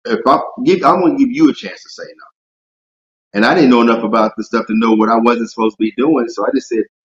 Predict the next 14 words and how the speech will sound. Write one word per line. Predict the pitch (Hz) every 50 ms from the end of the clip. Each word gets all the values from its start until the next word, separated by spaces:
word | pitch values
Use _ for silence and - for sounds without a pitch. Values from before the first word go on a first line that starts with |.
| _ _ -
"If | 101 101
I | 123 135
were | 151 143
gonna | 131 120 110
do | - 110 107
this, | 107 107 107 - -
how | 107 110 107
would | 107 104 98
I | 98 95
try | - 101 95 87 - - - -
this?" | - - - - - _ _ _ _ _ _ _ _ _ -
So | -
I | 120 143
actually | 143 - 123